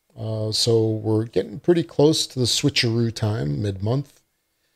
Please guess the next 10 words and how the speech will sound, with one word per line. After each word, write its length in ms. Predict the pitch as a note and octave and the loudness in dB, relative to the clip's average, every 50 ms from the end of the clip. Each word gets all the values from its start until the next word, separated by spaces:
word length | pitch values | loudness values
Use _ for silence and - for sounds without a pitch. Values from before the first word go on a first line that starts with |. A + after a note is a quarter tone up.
| _ _ _ _ _ _ | _ _ _ _ _ _
But, 340 | A2+ G#2+ G#2 - - - - | 0 2 2 0 -2 -2 0
uh, 420 | A#2+ A2 G#2+ G#2+ G#2+ G#2 G#2+ G#2 G#2 | 0 2 2 2 2 2 2 0 2
right 240 | - B2 B2 - F3+ | 4 4 4 4 4
now 280 | C#3 A#2+ B2 B2+ C3 B2 | 0 0 2 2 2 2
for 340 | - - A#2 A2 A2 - | 2 2 4 4 4 2
Xbox 720 | - A#2+ A2+ - - - A#2+ A2 G#2 - - - - - - A2 G2 F2+ | 0 -2 -4 -4 -2 0 0 0 0 0 -2 -4 -4 -6 -10 -16 -16 -4
One, 540 | F#2 A2 A2+ A2+ G#2 G2 G#2 A#2 C#3 D#3 - D3+ | 0 2 2 4 4 2 2 2 0 0 -4 -6
we 260 | A#2+ G#2+ A2 A2 A#2+ A2 | -4 0 0 0 0 0
have 800 | G#2 A2 A2 A2 A2+ A2+ A#2 A2+ A2+ A2+ A#2 A2+ A2+ B2 C3 - _ _ _ | 0 0 0 0 0 0 0 0 0 0 -2 -2 -4 -6 -10 -10 _ _ _
Marooners. 1000 | A2 G2+ G2+ G2 G2 G#2 A2 A#2 B2 C#3 D3+ D#3+ E3+ F3 E3+ - - - - - | 0 2 2 2 4 4 4 4 6 4 4 4 2 2 0 0 -2 -2 -2 -4